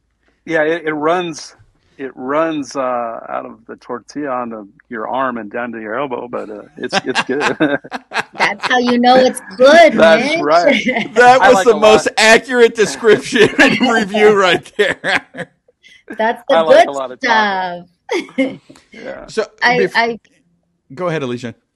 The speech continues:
Speaker 2: I'm just gonna say that before, if we're truly letting you go, I have to ask about the painting that you showed us
Speaker 3: Yes.
Speaker 2: really quickly, because we're talking about artists and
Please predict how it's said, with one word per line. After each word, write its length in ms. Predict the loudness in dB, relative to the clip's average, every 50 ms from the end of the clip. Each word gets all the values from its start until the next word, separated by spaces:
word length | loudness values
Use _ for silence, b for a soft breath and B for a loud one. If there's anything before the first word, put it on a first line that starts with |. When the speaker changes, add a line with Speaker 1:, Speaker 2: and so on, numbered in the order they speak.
| _ _ _ _
Speaker 2:
I'm 220 | -2 -2 -2 -4 -8
just 240 | -10 -12 -12 -10 _
gonna 600 | -8 -6 -6 -4 -6 -6 -6 -8 -8 -10 -14 -16 -18 _ _
say 280 | _ -8 -6 -4 -4 -4
that 360 | -4 -6 -6 -8 -10 _ -20 -20 _ -20 -16 _
before, 320 | -12 -12 -12 _ -12 -8 -8
if 180 | -8 -10 -10 -10
we're 200 | -8 -6 -6 -8
truly 320 | -8 -10 -12 -10 -8 -6
letting 260 | -4 -4 -4 -4 -6 -8
you 120 | -8 -8
go, 180 | -8 -6 -6 -6
I 120 | -6 -8
have 280 | -8 -8 -6 -8 -6 -8
to 160 | -10 -10 -8
ask 260 | -8 -8 -8 -10 -12
about 280 | -12 -10 -8 -10 -8 -8
the 80 | -12 -14
painting 540 | -12 -12 -10 -8 -8 -8 -6 -4 -4 -2
that 160 | -2 -2 -4 -8
you 100 | -10 -12
showed 260 | -12 -10 -10 -6 -6
us 120 | -6 -6 -8 _ b b b b b b b
Speaker 3:
Yes. 300 | -12 -10 -10 -10 -10 -6
Speaker 2:
really 320 | -4 -2 -2 -2 -4 -6
quickly, 680 | -2 -2 -2 -2 -2 -6 -4 -4 -4 -4 -6 -8 -10 _ _ _ _ _ _ _ _ _ _ _ _ _
because 420 | -10 -10 -4 -2 -2 -2 -2 -4 -6
we're 100 | -8 -4
talking 320 | 0 0 0 0 -2 -4
about 220 | -4 -4 -4 -6 -4
artists 880 | -2 0 0 0 0 0 0 0 0 -2 -4 -8 -12 -18 -20 -18 -16 -18 -12 -6
and 540 | -4 -2 -2 -2 -2 -4 -6 -8 -10 -10